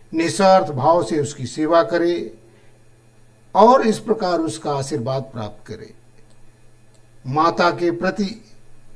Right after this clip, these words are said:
अपने कर्तव्य का पालन निस्वार्थ धर्म है।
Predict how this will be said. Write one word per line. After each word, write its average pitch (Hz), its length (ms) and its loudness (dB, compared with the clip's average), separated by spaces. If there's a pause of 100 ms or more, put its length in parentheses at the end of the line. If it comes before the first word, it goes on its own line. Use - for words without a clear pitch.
(120)
अपने 165 320 -2
कर्तव्य 196 500 0
का - 200 2
पालन 165 680 -4 (680)
निस्वार्थ 156 840 0 (460)
धर्म 135 320 -4
है। - 160 -18